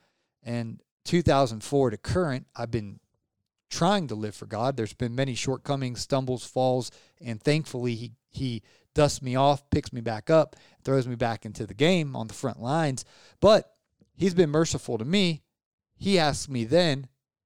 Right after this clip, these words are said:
to be merciful to others. That's where it, it's a tough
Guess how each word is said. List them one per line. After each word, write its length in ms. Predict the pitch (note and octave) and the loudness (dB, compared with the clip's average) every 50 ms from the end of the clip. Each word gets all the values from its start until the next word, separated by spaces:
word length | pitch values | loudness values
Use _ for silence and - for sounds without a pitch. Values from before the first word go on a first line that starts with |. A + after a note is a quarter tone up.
| _ _ - | _ _ -12
to 100 | - B2+ | -8 -6
be 140 | B2+ A#2+ A#2 | -6 -4 -2
merciful 720 | B2 C3+ D3 C#3+ - C#3 A2+ - - A#2+ A2+ A2 A2+ - _ _ _ _ _ _ _ _ _ - | 0 0 0 0 -2 -6 -10 -6 -4 -4 -4 -4 -6 -8 _ _ _ _ _ _ _ _ _ -20
to 100 | - - - | -12 -4 -2
others. 500 | C#3 D3+ C#3 - - - - - - - _ _ _ _ _ _ _ _ _ _ _ _ _ _ _ _ _ _ _ _ - | -2 -2 -2 -4 -10 -12 -14 -14 -14 -16 _ _ _ _ _ _ _ _ _ _ _ _ _ _ _ _ _ _ _ _ -2
That's 300 | B2+ D3 E3+ - - C#3 | 0 0 0 0 0 0
where 320 | C3 A#2+ A#2 A2+ G#2+ - _ _ _ _ _ _ _ | 0 2 2 0 -2 -4 _ _ _ _ _ _ _
it, 140 | - A#2+ A#2 _ _ - | -14 -14 -14 _ _ -6
it's 180 | C3+ B2 - | -6 -6 -6
a 60 | B2 - | -8 -8
tough 400 | - C#3+ C#3+ B2 - - - | -4 -4 -2 -4 -4 -8 -18